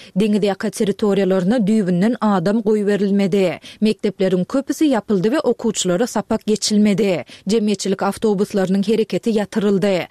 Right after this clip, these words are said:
Restoranlar, kafeler we toýhanalar işlemedi. On dördünji dekabrda durmuş toýuny gurnamagy planlaşdyran ýaşlaryň toý dawaralary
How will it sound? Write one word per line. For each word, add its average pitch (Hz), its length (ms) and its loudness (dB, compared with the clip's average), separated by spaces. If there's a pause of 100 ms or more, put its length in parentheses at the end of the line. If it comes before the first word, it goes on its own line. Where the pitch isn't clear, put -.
(200)
Restoranlar, 196 720 0
kafeler 202 520 0
we 254 160 -2
toýhanalar 208 800 0
işlemedi. 202 760 0 (180)
On 226 200 2
dördünji 196 440 0
dekabrda 196 640 -2
durmuş 202 320 0
toýuny 190 400 0
gurnamagy 196 460 2
planlaşdyran 185 760 0
ýaşlaryň 190 540 0
toý 226 260 0
dawaralary 190 580 0